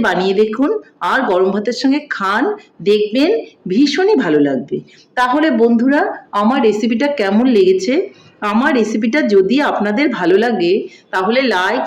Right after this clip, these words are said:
শেয়ার, কমেন্ট করতে ভুলবেন না। আর আপনি যদি আমার চ্যানেলের নতুন বন্ধু হয়ে থাকেন, তাহলে চ্যানেলটা সাবস্ক্রাইব করার অনুরোধ রইল। পাশে থাকা বেল আইকনটি প্রেস করে রাখুন আমার নিত্য নতুন রেসিপির আপডেট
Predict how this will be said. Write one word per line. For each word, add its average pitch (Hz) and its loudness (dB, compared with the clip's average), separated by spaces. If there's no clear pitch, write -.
শেয়ার, 202 0
কমেন্ট 180 -4
করতে 214 0
ভুলবেন 143 0
না। - -10
আর 311 0
আপনি 214 0
যদি 285 0
আমার 247 0
চ্যানেলের 233 0
নতুন 226 0
বন্ধু 240 4
হয়ে 233 4
থাকেন, 175 -4
তাহলে 269 0
চ্যানেলটা 220 -2
সাবস্ক্রাইব 208 -4
করার 285 0
অনুরোধ 208 0
রইল। 143 2
পাশে 220 0
থাকা 302 0
বেল 220 4
আইকনটি 262 0
প্রেস 202 2
করে 247 2
রাখুন 302 -2
আমার 247 0
নিত্য 226 0
নতুন 311 -2
রেসিপির 226 2
আপডেট - -4